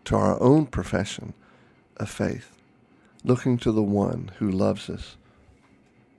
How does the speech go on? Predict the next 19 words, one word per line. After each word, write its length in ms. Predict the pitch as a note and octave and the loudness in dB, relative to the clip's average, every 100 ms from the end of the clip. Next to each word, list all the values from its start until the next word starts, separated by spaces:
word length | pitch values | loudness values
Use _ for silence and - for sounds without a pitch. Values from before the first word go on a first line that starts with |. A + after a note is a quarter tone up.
| _ _ _ _ _ _ _ | _ _ _ _ _ _ _
looking 300 | - C3 A#2 | -2 -2 -4
to 120 | - | -4
the 120 | G2+ G2 | 0 2
one 380 | G2 G2 F#2 F#2 | 4 4 2 -4
who 80 | - | 0
provides 500 | - F#2+ F#2+ F#2+ - | 0 2 0 0 -6
for 340 | - F2+ E2 | -10 -8 -6
us, 220 | - - - | -10 -14 -16
looking 300 | - A2 A2 | -4 -4 -2
to 140 | G#2+ F2+ | -8 -2
the 80 | F#2+ | 0
one 420 | F2 F2 D#2 - _ _ _ _ - _ _ | 0 -2 -4 -10 _ _ _ _ -20 _ _
who 220 | A2+ G2+ | -2 2
is 360 | G2 F2+ - - - | 2 2 -4 -16 -4
our 220 | F#2+ - | -2 0
all 340 | F2+ F2+ D2+ - | 0 -2 -2 -6
in 140 | F#2 | -8
all? 380 | - F2+ - G#2 _ _ - _ - _ _ _ _ _ _ _ _ _ _ _ _ _ _ _ _ _ _ _ _ _ _ _ _ _ _ _ | -6 -6 -8 -10 _ _ -20 _ -20 _ _ _ _ _ _ _ _ _ _ _ _ _ _ _ _ _ _ _ _ _ _ _ _ _ _ _
I 560 | - A2 A#2+ B2 B2 A#2+ | -2 2 4 2 0 -4